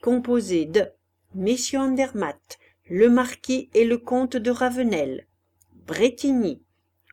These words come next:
Oriol père et fils, le docteur Latonne, Abraham Lévy et Simon Zidler, pria le reste des actionnaires de se retirer,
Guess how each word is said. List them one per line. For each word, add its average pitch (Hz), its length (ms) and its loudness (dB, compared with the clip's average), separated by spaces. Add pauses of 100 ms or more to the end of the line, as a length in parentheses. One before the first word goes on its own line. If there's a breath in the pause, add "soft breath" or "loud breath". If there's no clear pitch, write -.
Oriol 233 520 2
père 254 280 0
et 262 80 -2
fils, - 600 -10 (440)
le 196 220 6
docteur 269 420 0
Latonne, 156 600 -4 (500)
Abraham 240 680 0
Lévy 233 480 -2 (280)
et 175 100 -2
Simon 165 400 -4
Zidler, 254 640 2 (840 soft breath)
pria 381 400 4
le 294 80 4
reste 339 340 -2
des 208 300 -2
actionnaires 226 560 -2
de 285 100 -2
se 285 160 -4
retirer, 214 640 -6